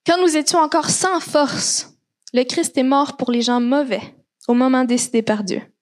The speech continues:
Déjà, pour une personne juste, on ne serait pas prêt à mourir. Pour une personne qui fait le bien, on aurait peut-être le courage de mourir.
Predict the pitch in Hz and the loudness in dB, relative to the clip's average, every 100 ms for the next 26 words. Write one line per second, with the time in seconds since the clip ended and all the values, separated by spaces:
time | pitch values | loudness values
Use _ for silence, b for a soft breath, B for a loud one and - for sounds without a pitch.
0 | _ _ _ _ _ B B B 226 285 | _ _ _ _ _ B B B 0 2
1 | 262 277 330 277 262 285 277 - 226 233 | 4 2 2 2 2 0 0 2 2 2
2 | 285 349 - - B B B B B 240 | 2 2 -2 -10 B B B B B -2
3 | 254 269 254 240 - 226 214 196 196 - | 0 -2 0 -2 0 -2 -2 -4 -8 -12
4 | - - _ _ _ _ b b 262 269 | -16 -20 _ _ _ _ b b 0 2
5 | 277 277 330 330 285 285 247 233 233 277 | 0 0 0 0 0 2 2 2 2 0
6 | 302 - 247 247 269 277 269 494 - - | -2 -2 2 2 2 -2 0 0 0 -10
7 | - 320 294 254 214 208 - 220 226 254 | 0 2 2 2 0 -2 -2 0 2 0
8 | 214 208 196 185 180 - - | 0 0 -2 -2 -4 -10 -14